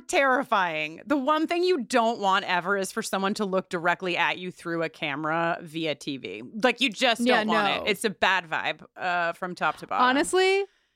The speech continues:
Speaker 2: sometimes my son,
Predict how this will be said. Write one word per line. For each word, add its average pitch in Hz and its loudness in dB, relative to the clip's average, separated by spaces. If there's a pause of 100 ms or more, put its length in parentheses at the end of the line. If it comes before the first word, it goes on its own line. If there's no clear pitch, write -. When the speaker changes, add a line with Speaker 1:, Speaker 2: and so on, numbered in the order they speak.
(100)
Speaker 2:
sometimes 277 0 (1000)
my 190 0
son, 185 -2